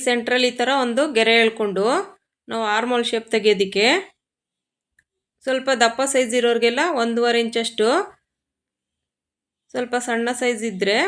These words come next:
ಒಂದು ಕಾಲು ಇಟ್ಕೊಂಡ್ರೆ ಸರೋಗುತ್ತೆ. ಹಿಂದೆ ಎಲ್ಲ ರಿಂಕಲ್ಸ್ ಎಲ್ಲ ಬೇಡ ಅಂದರೆ ಒಂದು ಕಾಲು ಇಟ್ಕೊಂಡ್ರೆ ಸರೋಗುತ್ತೆ. ನೋಡಿ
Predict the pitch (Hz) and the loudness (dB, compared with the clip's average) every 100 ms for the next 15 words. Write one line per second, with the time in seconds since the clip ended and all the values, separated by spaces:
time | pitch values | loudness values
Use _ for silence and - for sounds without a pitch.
0 | 277 240 233 240 226 220 - 226 254 240 | 0 0 0 0 0 -2 -2 0 0 0
1 | 214 214 202 196 214 254 240 240 247 233 | 0 0 -2 2 4 4 4 4 4 4
2 | 254 240 226 240 240 226 214 202 214 214 | 2 0 0 -2 0 0 0 0 0 0
3 | 196 214 277 240 226 226 214 214 - 220 | -2 -2 -2 0 -2 -2 -2 -2 -2 -2
4 | 220 311 370 220 208 190 180 190 285 - | 0 -2 0 0 0 -2 -2 0 0 -4
5 | _ _ _ _ _ _ _ _ - 247 | _ _ _ _ _ _ _ _ -6 -2